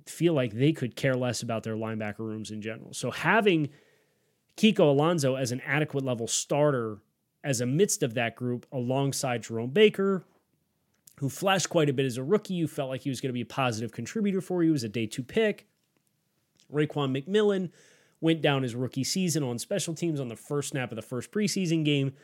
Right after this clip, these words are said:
So you didn't really know what you had there. You had no idea what you had in Andrew Van Ginkel. Eguavoen was a C F L ad. That might feel like an underwhelming group, but compare it with what, say, the Philadelphia Eagles have this year.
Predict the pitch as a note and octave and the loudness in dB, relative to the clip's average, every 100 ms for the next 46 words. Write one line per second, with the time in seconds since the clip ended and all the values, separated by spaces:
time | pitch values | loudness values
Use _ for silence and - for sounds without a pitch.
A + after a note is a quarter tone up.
0 | _ _ _ - B2+ F3 F#3+ F3 D3+ C#3+ | _ _ _ -4 2 2 2 2 2 2
1 | C3+ C3 A#2+ A#2+ A#2 A#2+ A#2 A2 C3+ F3+ | 0 0 -2 -2 -2 -2 -2 -2 0 2
2 | F3 D#3 D3 - A#2 B2 A#2+ A#2 C3+ A#2 | 4 2 2 0 0 0 -2 -4 -6 -6
3 | A2+ C3 A#2+ A2+ A2 A2+ E3 D#3 D3 C#3 | -6 -6 -6 -4 -6 -2 -2 0 -2 -2
4 | D#3 D3+ C3+ C3+ B2+ A#2 G2+ - B2 A#2 | 0 0 2 0 -2 -4 -4 -4 -2 -2
5 | E3+ E3 D3+ C#3 B2+ B2 _ _ _ _ | 0 4 6 6 2 -4 _ _ _ _
6 | _ _ _ _ _ _ _ _ _ - | _ _ _ _ _ _ _ _ _ -2
7 | E3 A3 D3+ E3 F3 F#3+ - - F3+ F3+ | 2 2 2 2 2 2 -4 -4 4 4
8 | D#3+ D#3 C3 C3+ - D3+ D#3 C#3 C#3 D#3 | 6 4 2 -2 -2 0 2 2 2 4
9 | D3 A#2 C3+ A3 - _ _ _ _ _ | 2 2 0 0 -2 _ _ _ _ _
10 | _ _ _ _ _ _ _ F3 E3+ F3 | _ _ _ _ _ _ _ 0 2 0
11 | F3 C4 C#4 D#3 F3+ - - E3+ D#3 B2 | 2 2 2 2 0 0 2 4 4 0
12 | B2 - D3+ D3+ C3+ C3+ B2+ D3 C#3 B2+ | -4 0 2 4 4 2 -2 -2 -2 -2
13 | A2 - A2+ G2 D3+ - - | -4 -4 -6 -2 -4 -4 -10